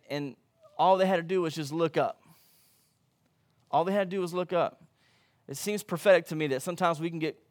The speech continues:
going through life like this. "God help me. God lead me. God help me. God lead me." He's like, "Look up. Oh, there we are."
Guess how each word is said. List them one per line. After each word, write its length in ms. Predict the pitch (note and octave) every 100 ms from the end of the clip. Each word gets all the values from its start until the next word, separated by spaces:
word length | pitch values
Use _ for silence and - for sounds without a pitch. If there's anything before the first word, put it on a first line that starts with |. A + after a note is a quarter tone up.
| -
going 180 | D#3 F3
through 140 | E3
life 260 | D#3 D#3 D#3
like 160 | C#3 C#3
this. 480 | F#3+ G#3 - - _ _ _ _ _ _ _
"God 240 | - E3 E3
help 200 | F#3 E3
me. 220 | C#3 B2 _ _ -
God 220 | D#3+ F3+
lead 240 | F#3 G3 G3
me. 180 | D3+ C3+
God 240 | E3 F3+
help 220 | F#3+ F#3+
me. 100 | E3
God 240 | D#3 F3+ F#3
lead 160 | F#3+
me." 60 | F3
He's 80 | E3
like, 100 | D#3+
"Look 180 | A3
up. 160 | C4 G#3
Oh, 300 | D#4+ C4+ F#3+
there 240 | G#3+ C4
we 140 | A3 F3+
are." 260 | C3+ B2